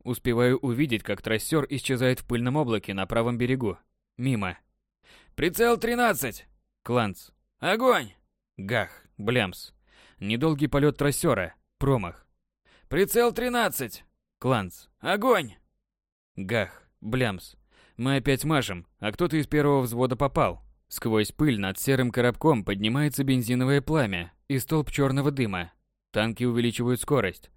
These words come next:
стараясь как можно скорее укрыться от нашего огня за кромкой правого берега.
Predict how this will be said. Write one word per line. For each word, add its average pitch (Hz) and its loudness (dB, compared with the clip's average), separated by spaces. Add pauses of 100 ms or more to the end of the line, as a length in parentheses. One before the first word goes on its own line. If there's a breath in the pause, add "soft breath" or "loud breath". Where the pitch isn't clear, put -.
(220)
стараясь 147 0
как 135 -2
можно 139 0
скорее 143 0
укрыться 107 0
от 117 -2
нашего 117 0
огня 123 0
за 120 0
кромкой 127 0
правого 120 0
берега. 101 -2